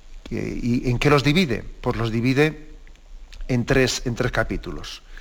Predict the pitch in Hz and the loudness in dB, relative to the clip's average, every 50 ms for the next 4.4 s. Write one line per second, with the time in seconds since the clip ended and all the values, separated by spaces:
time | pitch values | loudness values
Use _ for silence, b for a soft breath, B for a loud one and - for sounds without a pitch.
0 | B B B B B B B B - - 110 104 104 101 98 95 101 107 - - | B B B B B B B B -6 -4 -2 0 0 -2 -2 -4 -6 -10 -12 -14
1 | - - - - - - - - - - 139 127 120 - - - 165 165 156 156 | -16 -18 -18 -18 -18 -16 -16 -18 -6 0 2 2 2 2 2 4 4 4 6 4
2 | 143 - 135 131 123 113 - 147 143 143 123 98 92 85 95 - - - - - | 2 4 4 2 2 4 4 4 4 4 2 2 -4 -6 -6 -8 -10 -10 -10 -8
3 | - 113 - - 120 120 131 143 147 139 131 - - 107 120 127 143 143 143 - | -8 -6 -2 -2 0 2 2 2 2 0 -2 -4 -4 -2 2 2 2 2 4 2
4 | 147 139 - 147 139 135 139 143 | 0 2 4 2 2 4 2 0